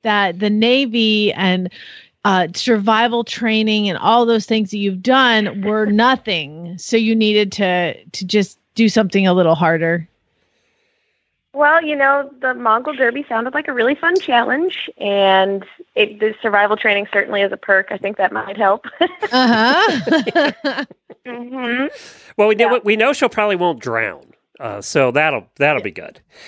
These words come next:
Speaker 3: Um,
Speaker 1: Not usually a
Speaker 2: I am a
Speaker 1: problem in
Speaker 2: decent swimmer.
Speaker 1: Mongolia. Yeah. <laughs>
Speaker 2: I figure it's more of a desert than an ocean, but you
Speaker 3: Yeah.
Speaker 2: know. <laughs>
Speaker 1: Yeah,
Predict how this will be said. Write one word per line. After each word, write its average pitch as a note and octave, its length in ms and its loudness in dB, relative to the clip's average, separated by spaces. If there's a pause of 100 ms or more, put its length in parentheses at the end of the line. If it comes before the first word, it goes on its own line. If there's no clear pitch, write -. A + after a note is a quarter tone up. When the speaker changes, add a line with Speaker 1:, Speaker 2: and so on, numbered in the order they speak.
(580)
Speaker 3:
Um, G2+ 380 -8
Speaker 1:
Not B3+ 260 0
usually A3+ 300 0
a G#3 100 -2
Speaker 2:
I A3+ 140 4
am A#3 140 2
a F#3 40 2
Speaker 1:
problem G3+ 60 -4
in B3+ 120 -4
Speaker 2:
decent F3+ 280 -8
swimmer. E3+ 220 -4
Speaker 1:
Mongolia. C#3 360 -8 (220)
Yeah. G3+ 400 0
<laughs> - 80 -10 (800)
Speaker 2:
I A#3 60 -20
figure A#3+ 300 2
it's C4+ 140 -2
more A#3 180 2
of G#3+ 60 -2
a G#3 60 -4
desert F#3+ 520 0
than E3+ 140 -4
an E3 220 -6 (140)
ocean, F3+ 360 -2
but - 100 -6
you F3+ 100 0
Speaker 3:
Yeah. F3 100 0 (160)
Speaker 2:
know. - 60 -8 (260)
<laughs> - 240 -20
Speaker 1:
Yeah, F3 300 0